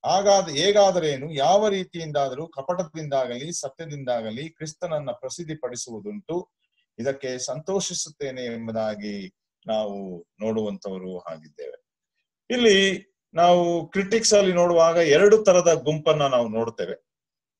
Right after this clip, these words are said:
ಮೂರನೇದಾಗಿ genuine believers ಎಂಬುದಾಗಿ, ಅಂದ್ರೆ ಪ್ರಾಮಾಣಿಕವಾಗಿರುವಂತಹ ಸತ್ಯ ವಿಶ್ವಾಸಿಗಳನ್ನು ಕೂಡ ನಾವು ನೋಡುವಂತವರಾಗಿದ್ದೇವೆ. ಮೂರು ಗುಂಪನ್ನು ಕೂಡ ಪೌಲನು ಇಲ್ಲಿ ಪ್ರಸ್ತಾಪಿಸಿ ಹೇಳುವಂತವನಾಗಿದ್ದಾನೆ.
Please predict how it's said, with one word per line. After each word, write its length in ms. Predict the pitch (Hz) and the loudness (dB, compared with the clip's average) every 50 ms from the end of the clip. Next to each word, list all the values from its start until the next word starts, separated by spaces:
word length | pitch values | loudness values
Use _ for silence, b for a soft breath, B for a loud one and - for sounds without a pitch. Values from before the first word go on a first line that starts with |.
| _ - | _ -2
ಮೂರನೇದಾಗಿ 1000 | 151 190 226 247 240 240 233 226 214 196 190 190 185 180 175 202 233 247 247 - _ _ _ _ _ _ _ 113 110 | 2 6 6 6 6 6 6 6 6 8 8 6 6 4 2 -2 -4 -4 -6 -12 _ _ _ _ _ _ _ -10 -6
genuine 520 | 113 180 202 220 240 247 247 240 226 170 | -4 0 2 4 4 4 4 2 2 2
believers 500 | 170 185 180 180 175 170 165 - - 151 | 2 4 6 6 6 6 4 2 0 -4
ಎಂಬುದಾಗಿ, 420 | 135 123 113 107 98 90 87 - | -4 -6 -4 -4 -4 -4 -6 -8
ಅಂದ್ರೆ 260 | 120 156 165 165 165 151 | -8 -4 -2 0 -2 -2
ಪ್ರಾಮಾಣಿಕವಾಗಿರುವಂತಹ 1300 | - - 160 170 190 202 214 214 220 214 214 208 190 185 180 175 165 165 165 160 160 - - 175 170 | 0 2 2 4 6 6 6 4 4 2 0 2 4 4 4 2 2 -2 -6 -6 -6 -4 -2 -2 -2
ಸತ್ಯ 400 | 165 - 175 180 - _ 226 208 | -2 -4 -6 -8 -4 _ 0 0
ವಿಶ್ವಾಸಿಗಳನ್ನು 840 | - 202 180 170 - - 170 165 160 160 160 151 151 151 147 139 135 | 0 0 -8 -10 -4 -2 -2 -2 0 -2 -6 -6 -6 -6 -6 -10 -10
ಕೂಡ 180 | - 143 156 143 110 - - - _ _ _ _ _ _ _ _ _ | -6 0 0 0 0 0 -4 -8 _ _ _ _ _ _ _ _ _
ನಾವು 200 | 123 135 135 127 | -4 -4 -4 -4
ನೋಡುವಂತವರಾಗಿದ್ದೇವೆ. 920 | 135 135 139 131 131 123 - 120 113 110 107 101 101 95 95 98 113 160 | -4 -4 -4 -4 -6 -6 -8 -4 -4 -4 -4 -4 -8 -12 -10 -6 -6 -6
ಮೂರು 420 | 175 170 185 220 247 254 247 233 190 | -6 -4 -4 -2 -2 -2 -2 -2 -4
ಗುಂಪನ್ನು 440 | 180 202 190 - 202 196 185 180 | -4 -8 -4 -2 -2 -2 -2 -6
ಕೂಡ 200 | 170 - 165 160 | -8 -8 0 2
ಪೌಲನು 840 | 170 175 185 185 - - 147 156 160 156 156 156 143 127 - - _ _ _ _ _ _ _ | 2 2 2 0 -2 -2 -2 -2 0 -2 -4 -6 -6 -10 -12 -14 _ _ _ _ _ _ _
ಇಲ್ಲಿ 140 | 147 147 151 | -12 -12 -12
ಪ್ರಸ್ತಾಪಿಸಿ 840 | 147 147 143 - - - 165 156 160 - 147 - - 143 139 135 | -10 -10 -10 -8 -2 0 0 0 0 -2 -8 -8 -8 -6 -8 -10
ಹೇಳುವಂತವನಾಗಿದ್ದಾನೆ. 1120 | 120 117 127 127 127 123 120 110 - _ 110 107 101 98 98 95 90 92 87 82 76 _ | -8 -8 -8 -6 -6 -8 -8 -10 -12 _ -12 -10 -10 -12 -12 -16 -14 -14 -14 -14 -14 _